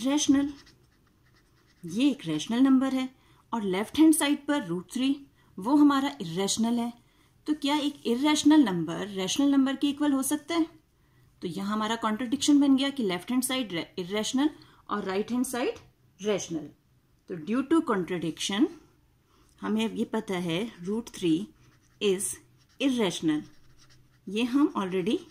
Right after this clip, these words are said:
जानते हैं, ये हम जानते हैं। तो रेशनल और इरेशनल दोनों आपस में इक्वल हो नहीं सकते। तो due to contradiction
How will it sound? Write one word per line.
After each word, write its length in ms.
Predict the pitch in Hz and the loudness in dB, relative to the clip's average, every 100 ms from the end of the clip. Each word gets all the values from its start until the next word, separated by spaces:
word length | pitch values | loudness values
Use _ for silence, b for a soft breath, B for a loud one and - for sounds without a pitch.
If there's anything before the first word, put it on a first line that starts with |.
| - | -16
जानते 460 | 170 208 165 143 151 | -6 0 0 0 -2
हैं, 240 | 151 151 - _ _ _ _ _ _ _ _ _ _ _ _ _ - | -6 -8 -14 _ _ _ _ _ _ _ _ _ _ _ _ _ -10
ये 120 | 214 | -4
हम 160 | 226 233 | 0 2
जानते 360 | 254 254 285 | 2 2 4
हैं। 140 | 285 294 B B B B _ | 4 2 B B B B _
तो 160 | 233 269 | -6 -6
रेशनल 480 | 175 165 170 233 269 | -6 -6 -4 -2 -2
और 180 | - - | -2 -6
इरेशनल 460 | 185 170 185 240 240 | -8 -6 -4 -2 -2
दोनों 220 | 190 220 | -2 -4
आपस 320 | 202 - 190 | -6 -6 -4
में 80 | 247 | -4
इक्वल 200 | 240 285 | -2 -2
हो 120 | 262 | 4
नहीं 120 | 285 285 | 4 4
सकते। 400 | 254 226 240 240 b b b _ | 0 -10 -10 -12 b b b _
तो 60 | 180 156 | -18 -14
due 220 | 151 190 202 | -8 -6 -6
to 120 | 240 240 | -6 -6
contradiction 800 | 214 170 151 160 156 - - 226 | -4 -4 -4 -6 -6 -6 -2 0